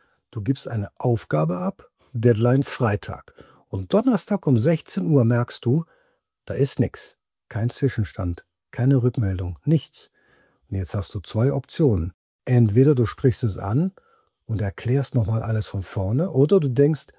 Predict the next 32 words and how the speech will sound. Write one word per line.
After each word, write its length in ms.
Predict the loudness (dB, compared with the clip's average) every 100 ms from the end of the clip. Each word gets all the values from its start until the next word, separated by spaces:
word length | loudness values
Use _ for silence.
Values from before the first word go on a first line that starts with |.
| _ _ -10
„Ich 180 | -2
mache 180 | -2 -2
es 80 | -4
einfach 300 | -6 -6 -4
schnell 240 | 0 2
selbst. 480 | 2 2 0 -8 -18 _ _ -10
Das 160 | -6
geht 120 | -2
jetzt 160 | -2 -2
schneller.“ 400 | 2 2 2 -6 -18 _ _ _ -8
Und 220 | -4 -4
dann 160 | -4
ist 160 | -6 -6
es 180 | -4 0
Mitternacht 720 | 0 0 -4 -6 -12 -20 -20 _ _ _ _
und 160 | -6 -4
du 60 |
sitzt 320 | 2 0 0 -8
allein 400 | -4 -2 -2 -2
vor 160 | 0
dem 160 | 2 2
Laptop. 580 | 2 -2 -12 -14 -16 _ _ _ _ _ _ _ _ -6
Und 120 | -2
weißt 280 | 0 0 0
du, 60 |
was 140 | 0 0
das 160 | -6
Problem 420 | -6 -4 2 2 4
ist? 300 | 0 -2 _ _ _ _ _ _
Nicht 240 | 0 2 2
der 60 |
Mitarbeitende, 840 | 2 0 -4 -4 -6 -8 -12 -14